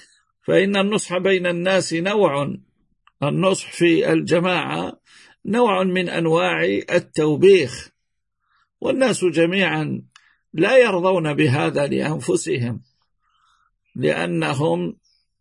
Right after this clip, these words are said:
يسعون جميعاً لحفظ كرامتهم ومهابتهم بين الناس، وخاصة إذا كان المنصوح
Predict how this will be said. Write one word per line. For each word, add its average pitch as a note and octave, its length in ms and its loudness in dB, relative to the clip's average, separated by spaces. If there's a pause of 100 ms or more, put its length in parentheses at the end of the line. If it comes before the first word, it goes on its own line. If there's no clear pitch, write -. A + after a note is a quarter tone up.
(400)
يسعون D#3+ 600 -2
جميعاً E3 720 -2 (1000)
لحفظ E3+ 440 2
كرامتهم E3+ 1120 0 (960)
ومهابتهم F3 1700 0
بين D#3 240 4
الناس، D#3+ 640 -2 (800)
وخاصة F#3 760 -2
إذا E3+ 320 4
كان F#3 340 0
المنصوح D#3+ 1000 0